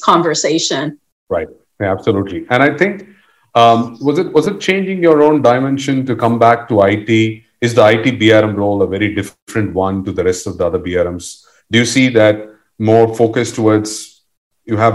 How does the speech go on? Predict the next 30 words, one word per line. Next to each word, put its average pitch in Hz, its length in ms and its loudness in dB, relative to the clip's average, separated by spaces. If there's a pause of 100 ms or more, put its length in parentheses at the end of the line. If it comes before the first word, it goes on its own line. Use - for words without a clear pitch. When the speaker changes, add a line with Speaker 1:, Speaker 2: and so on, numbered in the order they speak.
(140)
Speaker 2:
B 107 140 4
R 104 160 6
Ms 101 120 -6 (120)
more 98 200 0
towards 95 240 2 (220)
I - 20 2 (120)
T, - 0 - (180)
or 131 120 -2
do 113 100 -4
you 107 120 0
see 117 180 -4
also 98 220 -4 (100)
B - 20 -6 (180)
R - 100 -4
Ms 92 140 -10 (380)
from 95 200 0
other 98 140 2 (100)
functions 92 420 -8
like 90 120 -4
H 87 200 -4 (180)
R, - 20 0 (140)
sales, 87 340 -6
marketing, 85 520 -8 (640)
uh, 87 200 0
within, 87 240 -8 (300)
within 87 260 -8
your 82 100 -2
own 82 220 -2
organization? 78 560 -12 (1200)
Speaker 1:
Um, 247 160 4